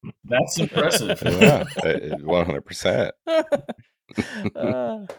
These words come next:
Speaker 1: Yeah.
Speaker 3: uh, so Justin Thomas is our defending champion.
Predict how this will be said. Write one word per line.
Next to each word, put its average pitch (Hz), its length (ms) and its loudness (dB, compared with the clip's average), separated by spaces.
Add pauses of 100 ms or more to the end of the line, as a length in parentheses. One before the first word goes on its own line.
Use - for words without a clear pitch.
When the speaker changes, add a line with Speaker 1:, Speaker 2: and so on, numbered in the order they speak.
(160)
Speaker 1:
Yeah. 131 320 -2 (1120)
Speaker 3:
uh, 165 160 4
so 170 160 4
Justin 208 400 2
Thomas 170 420 2
is 160 120 2
our 170 100 4
defending 139 420 0
champion. 113 640 -6